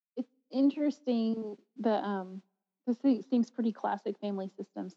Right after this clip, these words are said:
to me. You know, you've got, uh, I think it's pretty common. You have one child that, that is the primary caregiver for a parent or, or any family member. And,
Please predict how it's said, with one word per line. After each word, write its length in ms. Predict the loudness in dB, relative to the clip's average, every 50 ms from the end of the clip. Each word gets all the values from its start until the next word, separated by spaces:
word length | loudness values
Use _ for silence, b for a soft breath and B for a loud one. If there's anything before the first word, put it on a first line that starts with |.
| _ -10
to 60 | -8
me. 360 | -6 -6 -6 -6 -8 -8 -10 -12 _ -8
You 80 | -8 -6
know, 120 | -4 -2
you've 200 | -2 -2 -2 -2
got, 260 | -2 -2 -2 -4 -6 -8 _ _ _ -4 -4
uh, 80 | -4 -2
I 80 | -4 -6
think 200 | -6 -6 -6 -4
it's 140 | -6 -8 -8
pretty 240 | -6 -6 -4 -4 -6
common. 540 | -6 -8 -8 -6 -4 -4 -4 -4 -4 -4 -4
You 100 | -4 -4
have 180 | -4 -6 -6 -6
one 300 | -6 -6 -6 -6 -8 -10 -14 _ _ _ _ _ _ _ _ -8
child 420 | -4 -4 -2 -2 -2 -4 -6 -8 -12
that, 100 | -16 -20 _ _ -12
that 140 | -12 -10 -10
is 160 | -12 -16 -16 _ -20
the 60 | -20
primary 560 | -20 _ -12 -12 -12 -12 -14 -14 -14 -16 -14 _ -6
caregiver 460 | -6 -4 -4 -4 -4 -4 -4 -6 -8 -8 _
for 180 | -6 -4 -4 -4
a 40 | -6 _ _
parent 360 | -6 -6 -6 -6 -6 -8 -8
or, 160 | -8 -10 -10 -8
or 320 | -6 -4 -2 -2 -2 -4 -6 _ -4
any 180 | -4 -2 -4
family 300 | -4 -6 -8 -8 -6 -8
member. 400 | -8 -10 -10 -8 -6 -8 -8 -8 _ _ _ _ _ _ _ _ _ _ _ _ _ -4
And, 520 | 0 0 2 2 0 0 -2 -4 -4 -6